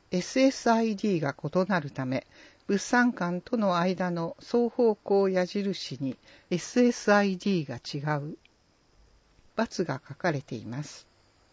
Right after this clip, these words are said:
食堂Bの四角の中に×が書かれ、エスエスアイディー、パスワードが違うので入力が面倒と書かれています。各場所での入力が面倒で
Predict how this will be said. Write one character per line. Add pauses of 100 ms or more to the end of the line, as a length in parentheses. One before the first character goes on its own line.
(840)
食
堂
B
の
四
角
の
中
に× (320)
が
書
か
れ、 (540)
エ
ス
エ
ス
ア
イ
デ
ィ
ー、 (160)
パ
ス
ワ
ー
ド
が
違
う
の
で (100)
入
力
が
面
倒 (580)
と
書
か
れ
て
い
ま
す。 (500)
各
場
所
で
の
入
力
が
面
倒
で